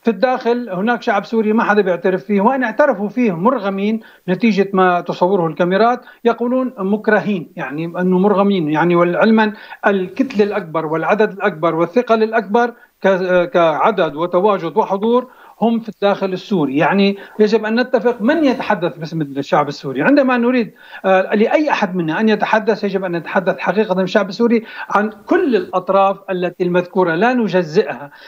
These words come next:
لهذا السبب يجب أن يكون البحث عن مصلحة المجموع وليس مصلحة الأطراف. يعني، يجب أن لا نعتقد أو نسلم أن الصراط المستقيم في ال-، في ال-، في القضية السورية أو الأزمة السورية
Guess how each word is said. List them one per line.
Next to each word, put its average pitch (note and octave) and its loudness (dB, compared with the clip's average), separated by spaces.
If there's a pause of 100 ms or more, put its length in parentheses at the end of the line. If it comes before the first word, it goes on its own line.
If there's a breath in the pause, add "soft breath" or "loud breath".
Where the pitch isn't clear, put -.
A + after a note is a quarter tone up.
(160 loud breath)
لهذا A3+ 0
السبب A3+ -4
يجب G#3 -2
أن G3 -4
يكون G#3+ -2
البحث G#3+ -2
عن F#3 -2
مصلحة A3 0 (340 loud breath)
المجموع G#3 2
وليس G3 0
مصلحة G3+ 0 (320 loud breath)
الأطراف. G#3+ 0
يعني، F#3+ -2
يجب A3+ 0
أن D#4 0
لا C#4+ 2
نعتقد A3 0 (100)
أو G#3 0
نسلم A3+ 0 (360 soft breath)
أن A3 0
الصراط C#4+ 0
المستقيم A#3+ -4
في A3+ 0
ال-، G#3 2
في G#3+ -2
ال-، F#3+ 0
في F#3+ -8
القضية G#3 0
السورية G#3+ 2
أو F#3+ 2
الأزمة G#3 0
السورية A3 2